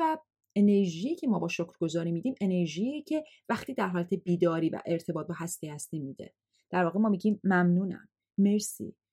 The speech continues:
شکر، برای اینکه من جزو این هستی هستم. وقتی که ایگو، ایگو شکرگزاری نداره. ایگو میگه من خودمم،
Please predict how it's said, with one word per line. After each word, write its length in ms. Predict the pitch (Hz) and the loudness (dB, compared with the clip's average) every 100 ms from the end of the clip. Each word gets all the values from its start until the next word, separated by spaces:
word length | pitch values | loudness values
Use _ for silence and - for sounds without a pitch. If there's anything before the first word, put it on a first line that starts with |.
| _ | _
شکر، 440 | - 226 214 - - _ _ _ | -6 -4 -4 -8 -20 _ _ _
برای 160 | 180 180 | -2 -2
اینکه 200 | 202 214 | -2 0
من 180 | 208 | 0
جزو 280 | 196 208 180 | 0 -2 -2
این 160 | 185 180 | -4 -4
هستی 360 | 170 - - | -6 -8 -8
هستم. 400 | 175 - - - _ _ _ _ _ _ _ - | -10 -10 -14 -14 _ _ _ _ _ _ _ -6
وقتی 260 | 185 - 359 | -6 -4 -2
که 240 | 226 180 _ _ - | -2 -2 _ _ 2
ایگو، 540 | 240 202 285 294 - - | 4 4 2 0 0 0
ایگو 380 | 214 240 269 | 2 4 2
شکرگزاری 600 | 233 240 220 - 214 240 | 2 0 2 2 2 0
نداره. 360 | 320 170 147 - | -2 -2 -2 0
ایگو 180 | 185 247 | 0 2
میگه 180 | 247 254 | 2 2
من 120 | 269 | 0
خودمم، 640 | - 285 285 277 277 269 | 0 -2 0 2 2 0